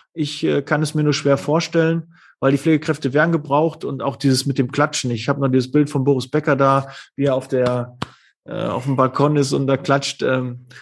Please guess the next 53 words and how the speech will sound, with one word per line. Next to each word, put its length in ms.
ja, 320
und 160
dann 100
ist 100
es 120
halt 160
ruckzuck 320
vorbei, 420
ne? 260
Und 140
deshalb 240
finde 160
ich 60
es 80
auch 160
gut, 180
eure 240
Kampagne 500
da, 220
Pflegestufe 580
Rot. 360
Ähm, 500
und 180
die 60
unterstütze 460
ich 140
auch 140
sehr 180
gerne. 380
Also 200
da, 280
wer, 260
wer 80
da 100
Interesse 420
hat, 200
ähm, 340
schickt 220
mir 100
auch 140
gerne 180
den 80
Link, 160
dann 140
packen 220
wir 60
den 120
auch 180
unten 200
in 80
den 120
Shownotes 440
rein, 260